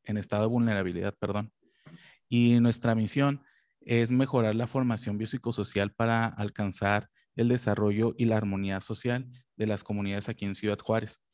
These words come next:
Esas son nuestras principales guías. Igual, pues, como te dije, buscamos tanto el, el desarrollo biopsicosocial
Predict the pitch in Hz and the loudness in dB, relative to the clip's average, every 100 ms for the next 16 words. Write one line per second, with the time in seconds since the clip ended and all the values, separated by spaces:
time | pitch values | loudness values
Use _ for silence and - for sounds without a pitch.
0 | _ _ _ _ _ - 117 135 123 135 | _ _ _ _ _ -2 0 0 2 4
1 | 139 135 135 127 - 127 127 135 - 117 | 6 4 2 0 0 0 2 0 0 0
2 | 110 - 104 104 117 123 123 123 123 - | 0 0 0 2 2 2 2 0 -4 -12
3 | _ _ _ 107 117 127 107 - - _ | _ _ _ 0 4 4 2 -4 -18 _
4 | _ _ - _ _ _ - 113 113 107 | _ _ -20 _ _ _ -6 0 4 4
5 | 110 113 113 117 - 131 123 120 113 117 | 4 4 2 0 0 0 0 -4 -2 0
6 | 110 104 104 110 120 170 202 - _ _ | 0 -2 -2 0 0 0 -4 -12 _ _
7 | _ _ - 120 110 113 113 107 104 104 | _ _ 0 0 2 2 2 2 -2 -2
8 | 101 98 95 - - 113 113 110 110 113 | -4 -6 -10 -10 -4 -2 0 0 0 0
9 | 143 147 147 123 104 104 - 123 135 | 0 -2 -2 -4 -4 -4 -2 -2 -4